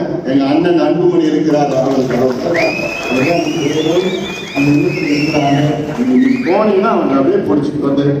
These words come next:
அவன் நல்வழி வரும் காலம் நம்ம காலம், மாற்றுங்கிறதே கிடையாது. அதனால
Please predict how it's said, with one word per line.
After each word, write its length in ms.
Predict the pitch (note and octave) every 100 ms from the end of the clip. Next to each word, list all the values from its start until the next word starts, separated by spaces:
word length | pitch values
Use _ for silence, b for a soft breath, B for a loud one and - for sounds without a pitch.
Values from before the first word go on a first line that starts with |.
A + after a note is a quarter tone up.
| - -
அவன் 200 | A#2+ B2+
நல்வழி 420 | F3 G3 F3 - - - - - - - - - - - - - - - - - - - - - - - - - - -
வரும் 280 | F3 G#3+ G#3
காலம் 320 | G3+ G#3+ A3
நம்ம 200 | G#3 G#3+
காலம், 340 | G#3 G#3+ - - - - - - - - - -
மாற்றுங்கிறதே 680 | - F3 F3 F3 D#3+ D#3+ E3 E3+
கிடையாது. 360 | - C#3 - - - - - - - - - - - - - - - - - - - - - - - - - - - E4+ - G4 F4+ - - - - - - - - - - - - - - - - - - - -
அதனால 260 | C#4+ E4